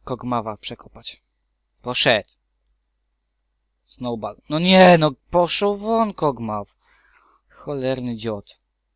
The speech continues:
Dobra, wracamy tędy. Niech się cieszy, będzie miał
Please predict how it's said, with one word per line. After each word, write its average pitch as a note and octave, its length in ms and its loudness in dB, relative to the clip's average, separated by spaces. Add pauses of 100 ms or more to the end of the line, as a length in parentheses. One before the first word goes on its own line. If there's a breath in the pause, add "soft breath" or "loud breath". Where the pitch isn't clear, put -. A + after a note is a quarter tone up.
(360)
Dobra, A#2 180 -10
wracamy B2 420 -4
tędy. A2 360 -6 (440)
Niech A#2+ 140 -6
się - 120 -8
cieszy, A#2+ 320 -4
będzie A2 220 -10
miał A2 220 -10